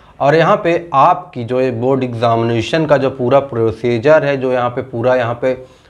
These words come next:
आप लोगों का कब board examination conduct होगा, तो यहाँ पे आप लोग देख सकते हैं, यहाँ पे बोला गया है कि सीआईएससी has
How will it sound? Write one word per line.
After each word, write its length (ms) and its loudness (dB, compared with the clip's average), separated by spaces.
आप 200 0
लोगों 320 0
का 180 4
कब 120 4
board 300 0
examination 600 0
conduct 440 -2
होगा, 200 2
तो 120 -2
यहाँ 200 2
पे 100 0
आप 160 2
लोग 160 -2
देख 180 0
सकते 320 -6
हैं, 140 -2
यहाँ 160 0
पे 80 -2
बोला 300 4
गया 160 4
है 100 2
कि 60 -2
सीआईएससी 560 0
has 260 2